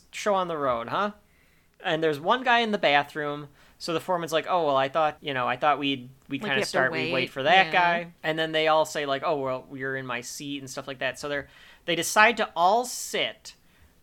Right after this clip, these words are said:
Speaker 1: in their jury number
Speaker 2: order.
Speaker 1: order.
Speaker 2: Right.
Speaker 1: Rachel, should we go <laughs> around the table?
Speaker 2: I think we could go around the table. I think
Speaker 1: All
Speaker 2: we
Speaker 1: right,
Speaker 2: could
Speaker 1: let's
Speaker 2: do
Speaker 1: go around
Speaker 2: that.
Speaker 1: the table.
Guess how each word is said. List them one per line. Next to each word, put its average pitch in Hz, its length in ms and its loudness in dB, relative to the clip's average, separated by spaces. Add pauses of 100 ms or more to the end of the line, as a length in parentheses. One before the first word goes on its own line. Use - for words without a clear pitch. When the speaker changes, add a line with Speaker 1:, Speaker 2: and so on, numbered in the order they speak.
Speaker 1:
in 165 300 -2
their 156 180 2
jury 156 580 -4
number 139 540 -4 (200)
Speaker 2:
order. 175 180 -6
Speaker 1:
order. 139 320 -6 (160)
Speaker 2:
Right. 139 460 -12 (180)
Speaker 1:
Rachel, 208 440 0 (380)
should 185 180 0
we 160 80 -2
go 202 360 2
<laughs> - 40 -2
around 180 300 4
the 175 60 -6
table? 185 440 -2
Speaker 2:
I 453 80 2
think - 260 -10
we 539 80 -8
could 302 160 -4
go 202 180 0
around 143 260 -6
the 139 80 -12
table. 208 600 -12
I 370 100 -4
think 381 160 -8
Speaker 1:
All 277 60 0
Speaker 2:
we 240 40 0
Speaker 1:
right, 214 60 -6
Speaker 2:
could - 60 -4
Speaker 1:
let's 175 120 -6
Speaker 2:
do 170 60 -4
Speaker 1:
go 165 60 0
around 147 220 -2
Speaker 2:
that. 294 100 -12
Speaker 1:
the - 80 -20
table. - 200 -20